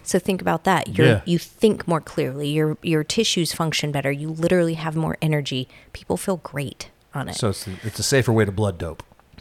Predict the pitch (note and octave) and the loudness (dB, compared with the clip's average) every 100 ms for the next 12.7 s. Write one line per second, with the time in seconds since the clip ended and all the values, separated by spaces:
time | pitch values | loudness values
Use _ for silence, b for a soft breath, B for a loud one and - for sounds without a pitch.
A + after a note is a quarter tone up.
0 | - G4 G#4 B3+ D#4+ C#4 F3+ - A#3+ A#2+ | -6 -2 2 2 2 2 0 -2 0 4
1 | A3 - A2 F#2 D4+ C#4 E3+ G2 G#2 A#2+ | 4 4 4 4 4 6 6 2 6 8
2 | A2 A2 A2 A2 A2 G2+ G2 G#2 G#2+ F#2+ | 8 8 8 8 6 6 2 -2 -2 -2
3 | F#2 - F#2 F2 F#2 F2 E2+ B B B | -4 -6 -8 -6 -8 -8 -10 B B B
4 | B B B B - - - - - - | B B B B -14 -12 -10 -12 -14 -16
5 | - - G2 F2+ F#2 G3+ G#3+ G3+ F3 F#3+ | -16 -10 -10 -6 -4 4 4 6 6 6
6 | A#3+ F3 - - F#3 F3 C3 - F#3+ G3+ | 2 0 -2 0 4 4 4 2 4 2
7 | - - F#3+ F3+ E3+ C#3+ C3 B2+ E3 D#3 | 2 0 0 0 -2 -4 -4 -4 -2 0
8 | A3+ - D#3+ B2+ F#2+ C#3+ E3 F#2+ - b | 0 0 2 2 4 4 4 2 -4 b
9 | b b b A#2 E3+ F3+ A2+ - G2 E2 | b b b 0 2 2 0 0 -4 -6
10 | E2 - - - G3 E3+ D3+ - - - | -8 -14 -20 2 4 6 2 0 -12 -12
11 | - F3+ F3+ F#3 F3+ F3 E3+ - - E3+ | 2 2 4 2 4 4 4 0 -4 -2
12 | E3+ D#3 D#3+ D3+ D#3 D3+ D3+ | 0 2 2 2 4 6 4